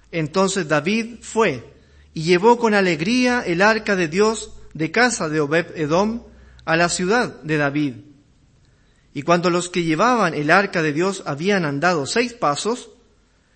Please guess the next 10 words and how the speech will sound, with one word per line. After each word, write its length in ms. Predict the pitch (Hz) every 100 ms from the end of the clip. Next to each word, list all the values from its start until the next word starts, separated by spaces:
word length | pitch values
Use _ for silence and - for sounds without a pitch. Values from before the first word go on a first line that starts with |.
| _ _
él 260 | 226 262 240
sacrificó 640 | 226 190 190 180 196 226
un 160 | 208 170
buey 520 | 208 233 240 240 -
y 120 | 160
un 140 | 240 240
carnero 720 | 240 196 170 190 208 208 202
engordado. 840 | 175 170 165 156 160 139 127 123 _ _ _ _ _ _ _ _
Y 160 | 170
David 420 | 185 180 247 247